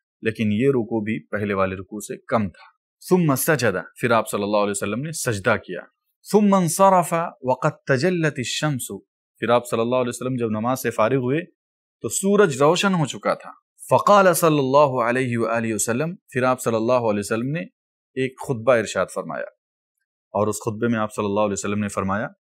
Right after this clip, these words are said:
"ان الشمس والقمر آیتان من آیات اللہ"، کہ یہ سورج اور چاند یہ اللہ کی نشانیوں میں سے دو نشانیاں ہیں۔ "لا یخسفان لموت احد ولا لحیاتی"، یہ کسی کی موت کی وجہ سے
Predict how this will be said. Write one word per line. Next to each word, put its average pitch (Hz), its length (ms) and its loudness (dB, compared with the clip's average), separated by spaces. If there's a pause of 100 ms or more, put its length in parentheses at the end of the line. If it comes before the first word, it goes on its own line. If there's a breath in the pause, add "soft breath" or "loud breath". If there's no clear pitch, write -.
(140)
"ان 120 240 2
الشمس 135 420 -2
والقمر 117 640 2 (800)
آیتان 110 520 2 (120)
من 104 200 -2
آیات 104 380 -2
اللہ"، 98 300 -2 (360)
کہ 120 260 0 (280)
یہ 107 160 -4
سورج 135 400 0
اور 113 140 -2
چاند 120 400 -2 (140)
یہ 104 120 -4
اللہ 113 480 0
کی 117 100 -6
نشانیوں 113 520 -4
میں 107 100 -4
سے 123 280 -10 (720)
دو 151 200 2
نشانیاں 156 460 0
ہیں۔ 85 160 -10 (160)
"لا 127 140 4
یخسفان 156 580 2
لموت 170 500 2
احد 160 200 0 (120)
ولا 165 320 0
لحیاتی"، 165 640 2 (280)
یہ 156 100 6
کسی 160 340 2
کی 180 140 -2
موت 156 480 4
کی 202 100 -2
وجہ 175 260 2
سے 185 240 0